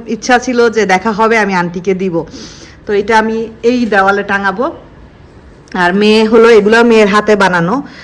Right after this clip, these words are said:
এই যে এগুলো মেয়ে হাতে বানানো জুয়েলারি, মেয়ে নিজে বানাই-, বানাইছে, বানাই আমার জন্য নিয়ে আসছে। এই যে হাতের, আহ, ফিঙ্গার রিং, আবার আপু দেখেছে যে আমি ব্রেসলেট খুব পছন্দ করি, আমার ব্লগে দেখেছে, এটাও মেয়ে বানাইছে। এই যে ব্রেসলেটটা,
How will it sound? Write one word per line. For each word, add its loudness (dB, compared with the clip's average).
এই 0
যে 0
এগুলো 0
মেয়ে -2
হাতে -4
বানানো 0
জুয়েলারি, 0
মেয়ে -4
নিজে -2
বানাই-, -2
বানাইছে, -6
বানাই -4
আমার -4
জন্য -6
নিয়ে -6
আসছে। -10
এই -6
যে -8
হাতের, -4
আহ, -6
ফিঙ্গার 0
রিং, 0
আবার 2
আপু 2
দেখেছে 0
যে -4
আমি -4
ব্রেসলেট -2
খুব -2
পছন্দ 0
করি, 0
আমার 0
ব্লগে 0
দেখেছে, -4
এটাও -2
মেয়ে -2
বানাইছে। -4
এই 0
যে -4
ব্রেসলেটটা, -6